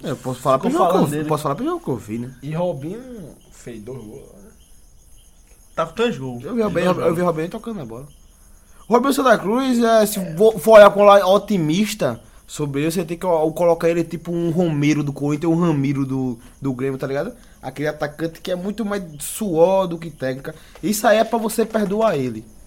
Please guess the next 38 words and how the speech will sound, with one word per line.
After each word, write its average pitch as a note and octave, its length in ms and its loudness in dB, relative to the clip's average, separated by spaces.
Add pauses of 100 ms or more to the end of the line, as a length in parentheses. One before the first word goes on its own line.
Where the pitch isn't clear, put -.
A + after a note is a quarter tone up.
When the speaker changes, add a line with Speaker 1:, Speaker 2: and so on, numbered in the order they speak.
(260)
Speaker 1:
Pra C#3 100 -4
você C#3+ 120 -2
aceitar D3 400 0
a D#3 80 2
existência D#3+ 440 -6
dele, B2+ 240 -8
eu - 60 4
certeza. G#4 460 2 (680)
Speaker 2:
<laughs> - 760 -16 (440)
Bom, F3+ 460 4 (280)
Série G3+ 200 4
C G#3+ 200 6
deu G#3 260 4
agora, D#3+ 320 6
né? G#3 240 0 (140)
Speaker 3:
Não. F#3+ 240 -14 (440)
Speaker 2:
Não, D#3+ 340 -2
né? D4+ 260 0
Tá G3+ 140 4
bom, E3+ 180 0
né, C4+ 60 0
Speaker 3:
Semana C#4+ 60 0
Speaker 2:
velho? C#3 260 2
Speaker 3:
que - 60 -12
vem C#3 100 -8
agora. D3 140 -8
Speaker 2:
Vamos F3+ 160 -4
falar G3 200 8
agora G3 180 10
da G3 100 6
Série G3 240 2
B? A3+ 300 6 (160)
Ainda A3 420 4
não, E3 480 4
ainda D#3+ 340 4
é - 20 4
Série B3 300 4
A. A#2+ 280 2